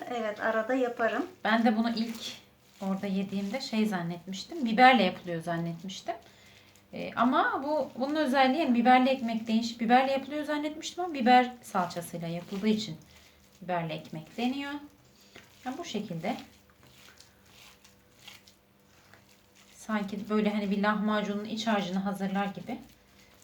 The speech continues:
Speaker 2: bu şekilde bir iç harç.
Speaker 1: Evet, sanki içinde
Speaker 2: Zeytinyağlı.
Speaker 1: kıyma varmış gibi de
Speaker 2: Evet.
Speaker 1: görünüyor.
Speaker 2: Yani lahmacunun aslında böyle bir, e, şey versiyonu gibi. Biber salçalı ve peynirli, kekikli bir versiyonu ama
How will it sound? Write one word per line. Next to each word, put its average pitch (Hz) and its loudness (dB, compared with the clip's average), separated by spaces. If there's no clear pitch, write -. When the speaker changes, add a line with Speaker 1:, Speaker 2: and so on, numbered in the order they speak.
Speaker 2:
bu 214 -8
şekilde 196 -6
bir 214 -4
iç - -8
harç. 190 -4
Speaker 1:
Evet, 208 -10
sanki 269 2
içinde 202 0
Speaker 2:
Zeytinyağlı. 269 4
Speaker 1:
kıyma 269 6
varmış 208 2
gibi - -12
de 202 6
Speaker 2:
Evet. 185 4
Speaker 1:
görünüyor. - -10
Speaker 2:
Yani 254 6
lahmacunun 339 8
aslında 302 2
böyle 262 4
bir, 254 0
e, 196 -2
şey 247 2
versiyonu 214 2
gibi. 156 -6
Biber 220 2
salçalı 214 0
ve 220 -2
peynirli, 190 -2
kekikli 190 -10
bir 175 -8
versiyonu 170 -8
ama 262 0